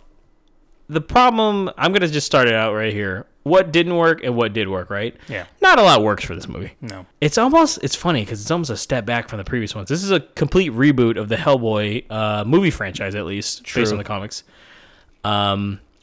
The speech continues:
Speaker 3: I remember going into the originals and
Speaker 1: Yeah.
Speaker 3: just coming out fully entertained, enjoying,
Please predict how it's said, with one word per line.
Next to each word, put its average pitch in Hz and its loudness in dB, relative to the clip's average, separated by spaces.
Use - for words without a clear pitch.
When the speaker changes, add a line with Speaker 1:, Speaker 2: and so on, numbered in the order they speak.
Speaker 3:
I 123 2
remember 214 6
going 160 6
into 139 0
the 123 0
originals 127 -2
and 113 -2
Speaker 1:
Yeah. 98 0
Speaker 3:
just 110 -6
coming 143 0
out 123 -2
fully 165 2
entertained, 123 -2
enjoying, 113 0